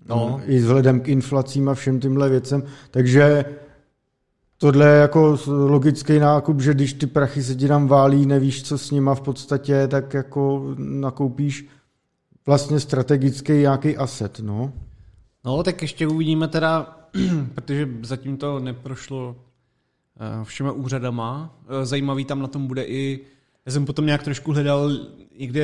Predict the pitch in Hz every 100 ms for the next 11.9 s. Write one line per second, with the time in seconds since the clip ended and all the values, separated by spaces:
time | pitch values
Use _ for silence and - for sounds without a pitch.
0 | 139 127 131 123 120 131 127 131 127 139
1 | 120 90 107 98 71 76 120 120 127 120
2 | 123 117 113 123 127 - 120 117 113 90
3 | - - 117 117 113 123 123 117 117 117
4 | 123 117 123 120 123 - - _ _ _
5 | _ 120 117 117 110 113 104 - _ _
6 | _ _ _ _ _ _ _ _ _ _
7 | _ 147 151 156 165 165 151 151 165 165
8 | 156 139 - 151 160 147 147 143 139 143
9 | 135 147 - 135 127 135 135 127 - -
10 | 131 143 156 160 - 180 160 - 160 160
11 | - 143 139 143 - - 135 170